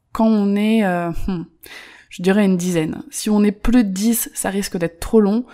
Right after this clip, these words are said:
Si on est moins de neuf, dix, ça risque de pas être assez marrant.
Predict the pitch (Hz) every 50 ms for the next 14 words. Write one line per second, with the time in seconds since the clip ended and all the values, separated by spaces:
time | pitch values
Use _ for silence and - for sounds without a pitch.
0 | - - - _ - - - 208 196 196 208 214 208 208 208 202 202 208 214 226
1 | 226 233 233 226 220 185 196 202 202 196 196 196 202 202 190 190 180 185 208 233
2 | - - - - - - 180 175 196 190 - 180 165 160 - 208 208 - - 180
3 | - - 190 180 165 156 160 165